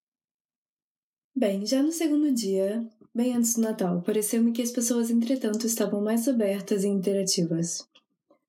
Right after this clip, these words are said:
E isso surpreendeu-me, porque eu sempre vi o Natal como uma espécie de estratégia de marketing capitalista. Mas parece que há algum certo tipo de espírito ou influência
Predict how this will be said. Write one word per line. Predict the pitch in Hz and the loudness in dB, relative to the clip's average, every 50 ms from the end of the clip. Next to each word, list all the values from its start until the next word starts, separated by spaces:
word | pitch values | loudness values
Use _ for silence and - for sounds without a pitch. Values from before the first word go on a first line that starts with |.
| _ - | _ -2
E | - 269 269 285 | 0 2 2 2
isso | 285 277 - | 2 0 -2
surpreendeu-me, | - 277 269 269 - - 269 254 247 233 190 175 170 165 170 175 175 | -2 -2 -2 -2 -2 -2 0 0 2 0 0 0 0 0 0 0 0
porque | 180 180 175 - | 2 0 0 0
eu | 190 | 0
sempre | 180 - 202 196 190 185 202 | 0 0 0 0 0 0 0
vi | 196 202 202 | 0 0 0
o | 202 208 | 0 0
Natal | 214 220 220 254 254 254 254 - | -2 -2 0 0 0 -2 -2 -2
como | 262 240 233 233 | 0 2 2 2
uma | 233 226 | 2 0
espécie | 214 - - - 214 202 196 - 202 196 | -2 -4 -6 -4 -4 -2 -2 0 0 0
de | 190 185 | 0 0
estratégia | 185 175 - 190 190 185 185 190 180 185 180 | 0 0 0 0 -2 0 0 0 0 2 2
de | 175 180 185 | 2 2 2
marketing | 185 196 208 214 - 226 - - 196 | 2 0 0 -2 -2 -2 -2 0 0
capitalista. | 180 190 180 175 - - 170 165 165 160 - - - 170 170 170 - _ _ _ _ _ _ _ - _ _ _ _ - | 0 -2 -2 -4 -2 -2 -2 0 -2 -2 -4 -4 -4 -4 -4 -6 -10 _ _ _ _ _ _ _ -20 _ _ _ _ -4
Mas | 220 214 214 | -2 -2 -2
parece | - - 226 226 233 240 233 - - 240 | -2 -2 0 0 0 0 0 0 -2 -2
que | - - 254 247 247 247 | -2 -2 -2 -2 0 0
há | 240 233 233 | 0 2 2
algum | 233 226 226 226 226 226 226 226 226 220 220 220 220 220 214 214 - | 2 0 0 0 2 2 2 2 2 0 -2 -2 -2 0 -2 -2 -4
certo | - - - 233 220 220 214 185 - - - | -4 -4 -2 -2 0 -2 -2 -6 -8 -6 -4
tipo | 190 - 202 180 - 202 | -2 -2 -2 -2 -2 -2
de | 196 190 196 190 | -2 0 0 2
espírito | 190 185 - - - - 214 247 262 - 233 226 - 214 202 | 2 0 0 -4 -2 -2 0 0 0 0 -2 -4 -4 -4 -2
ou | 196 190 190 190 190 185 185 185 185 185 190 180 180 _ _ _ _ _ _ _ _ _ _ _ _ _ _ _ _ _ _ _ - - - _ | 0 0 2 2 0 0 0 0 0 -2 -2 -4 -8 _ _ _ _ _ _ _ _ _ _ _ _ _ _ _ _ _ _ _ -16 -16 -10 _
influência | - 262 269 262 - 240 226 208 196 190 190 185 180 - - 185 185 185 180 180 | 0 0 0 0 0 0 0 0 2 0 0 -2 -2 0 0 0 0 0 -2 -4